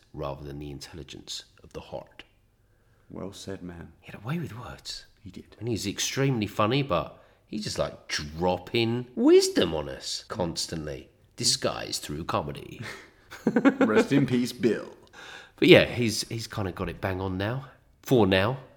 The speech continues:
Speaker 1: Things have only got worse. But yeah, but going back to world leaders and people that we put in power and stuff, another thing that could be a really easy fix, if you still wanted to go down the road of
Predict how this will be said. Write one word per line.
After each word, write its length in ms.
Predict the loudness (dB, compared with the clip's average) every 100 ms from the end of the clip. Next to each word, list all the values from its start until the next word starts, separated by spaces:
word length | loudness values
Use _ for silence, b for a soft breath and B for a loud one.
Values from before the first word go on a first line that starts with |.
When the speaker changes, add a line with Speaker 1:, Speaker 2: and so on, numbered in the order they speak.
| _ _ -2
Speaker 1:
Things 160 | 0
have 80 | 2
only 140 | 0 0
got 140 | -2
worse. 380 | -2 -4 -6 -14 _ _ _ -2
But 100 | 4
yeah, 140 | 4
but 180 | 4 2
going 240 | 6 6
back 240 | 6 4 2
to 120 | -4
world 520 | 2 2 2 -2 -6
leaders 640 | -4 -2 -4 -8 -10 -10
and 180 | -12 -14
people 360 | -12 -12 -10 -12
that 80 | -12
we 120 | -14
put 220 | -14 -16
in 100 | -14
power 360 | -12 -10 -10 -12
and 100 | -12
stuff, 280 | -12 -12 -12 b
another 320 | 6 6 6
thing 460 | 2 2 2 0 -4 -8
that 200 | -12 -12 -14 _ -10
could 140 | -2
be 100 | 2
a 40 | 2
really 280 | 2 0 2
easy 440 | 2 2 0 -4 -6 -16 -12
fix, 480 | 0 0 2 -6 -4 0
if 280 | 0 2
you 140 | 2 2
still 280 | 4 6 6
wanted 640 | 4 0 0 -2 -2 -4
to 160 | -4 -4
go 240 | -2 0
down 240 | 0 -2
the 80 | -2
road 320 | 2 4 4
of 80 | 0